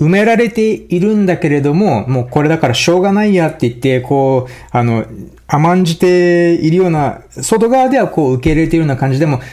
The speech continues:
内側ではこういった、な-、とても、えー、強く激しい重たい感情がこう渦巻いているので、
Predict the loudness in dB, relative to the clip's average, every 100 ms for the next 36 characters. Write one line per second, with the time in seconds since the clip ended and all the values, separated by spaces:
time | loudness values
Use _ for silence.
0 | -4 -4 -2 0 2 2 0 0 0 -2
1 | -2 0 0 -2 -8 -4 -2 0 0 0
2 | -2 -6 -10 -8 -6 -4 -2 0 0 -2
3 | -4 -14 _ -6 -6 -6 -14 -8 0 0
4 | 0 -2 0 0 0 0 0 -2 -4 -8
5 | -4 -2 -2 -2 -2 -2 0 0 0 0
6 | -2 -6 -16 -10 -6 -4 -2 -2 0 -2
7 | -2 -4 -6 -6 -8